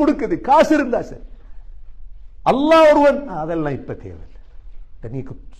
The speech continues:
சகோதரர்களே, இதுதான் இஸ்திகாமத். நாங்க கலிமால பிறந்தோம், இன்னொரு காலம் வரலாம். ஹத்னா தேவையில்ல, சுன்னத்தெல்லாம் வைக்க தேவையில்ல. வரும் இன்ஷா அல்லாஹ், பார்த்துட்டு இருக்கீங்க. இத பேசல, போராடல.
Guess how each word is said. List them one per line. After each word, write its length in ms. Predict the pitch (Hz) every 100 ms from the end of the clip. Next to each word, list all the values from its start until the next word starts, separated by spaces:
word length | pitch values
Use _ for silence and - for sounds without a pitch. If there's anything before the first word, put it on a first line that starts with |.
| 123
சகோதரர்களே, 580 | 120 113 101 - 90 90 - - - - - - - - - 156
இதுதான் 280 | 180 330 339
இஸ்திகாமத். 680 | - 330 294 240 196 - - - - - 139
நாங்க 140 | 226 226
கலிமால 360 | 240 269 285 262 247
பிறந்தோம், 420 | 208 220 190 131 - - - - - 139
இன்னொரு 260 | 180 220 214 185
காலம் 340 | 190 196 180
வரலாம். 420 | 170 165 170 127 - - - - - - - - - - -
ஹத்னா 340 | 135 175 170 165 160
தேவையில்ல, 400 | 151 147 131 127 107 - - - - - - - - -
சுன்னத்தெல்லாம் 460 | 170 165 151 147
வைக்க 160 | 131 135 131
தேவையில்ல. 280 | 123 104 - - - - - - - - - -
வரும் 220 | 214 339 254
இன்ஷா 180 | - 208
அல்லாஹ், 200 | 165 151
பார்த்துட்டு 300 | 175 170 123
இருக்கீங்க. 260 | 117 - - - - - - - - 135
இத 80 | 147 202
பேசல, 500 | 269 - 254 240 240 254 247
போராடல. 580 | 220 269 254 233 226 220